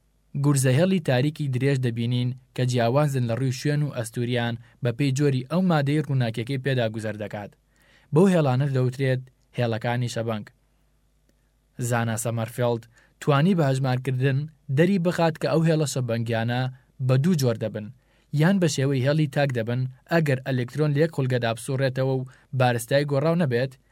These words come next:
یان هێڵەکان بە شێوەی جوود هێڵ درێژ دەبن ئەگەر ئەلکترۆن لە خولگەکەی گۆڕاو بوو، ئەگەر ئەلکترۆن لە خولگەکەی گۆڕا بوو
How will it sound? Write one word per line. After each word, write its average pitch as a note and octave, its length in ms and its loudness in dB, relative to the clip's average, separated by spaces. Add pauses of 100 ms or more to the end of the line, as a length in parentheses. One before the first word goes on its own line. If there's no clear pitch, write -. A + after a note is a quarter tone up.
(380)
یان F3 280 4
هێڵەکان D3 500 2
بە C3 100 0
شێوەی C3 360 0
جوود B2+ 160 0
هێڵ C3 200 0
درێژ A#2 260 0
دەبن G#2+ 280 -4 (340)
ئەگەر D#3+ 280 4
ئەلکترۆن C#3 500 0
لە B2+ 80 0
خولگەکەی A#2+ 520 -4
گۆڕاو B2 360 0
بوو، A#2 240 -2 (640)
ئەگەر G3 260 2
ئەلکترۆن C#3 500 0
لە B2+ 40 0
خولگەکەی B2+ 520 -2
گۆڕا B2+ 260 0
بوو B2+ 280 -2